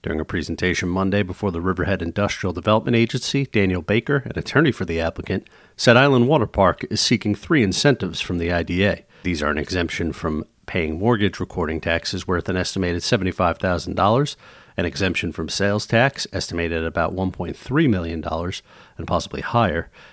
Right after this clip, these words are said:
and the twenty-year pilot arrangement, the specifics of which are still being negotiated with the I D A. Mister Baker said they are requesting twenty years because of the project's combined construction and operating costs of more than fifteen million dollars.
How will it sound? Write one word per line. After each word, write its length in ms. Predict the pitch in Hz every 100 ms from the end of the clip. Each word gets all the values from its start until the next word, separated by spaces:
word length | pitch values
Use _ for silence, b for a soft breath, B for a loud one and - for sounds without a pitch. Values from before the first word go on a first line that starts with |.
| B
and 140 | 98
the 60 | 90
twenty-year 480 | - 143 139 110 101
pilot 440 | - 160 147 -
arrangement, 560 | 85 78 76 - 85 - _
the 80 | -
specifics 560 | - 113 - 147 92 -
of 140 | 82
which 280 | 85 78 -
are 60 | 107
still 240 | - 139
being 200 | 95 82
negotiated 680 | 78 - 120 110 - 78 80 -
with 120 | 98
the 120 | 90 85
I 100 | 78
D 200 | 80 101
A. 180 | 95 - b b b b b
Mister 220 | 95 -
Baker 280 | 82 85 -
said 220 | - 92
they 80 | 85
are 80 | 85
requesting 460 | 90 107 95 95
twenty 260 | - 107 95
years 300 | 87 98 107
because 240 | - 95
of 60 | 90
the 60 | 87
project's 440 | 107 98 98 -
combined 440 | - 85 98 92
construction 580 | - 92 - 113 - 123
and 120 | 95
operating 460 | 92 120 95 78 80
costs 340 | - 85 -
of 80 | 90
more 160 | 95 90
than 100 | 92
fifteen 600 | - 113 - 80 80 80
million 280 | 85 82 85
dollars. 480 | 87 101 - -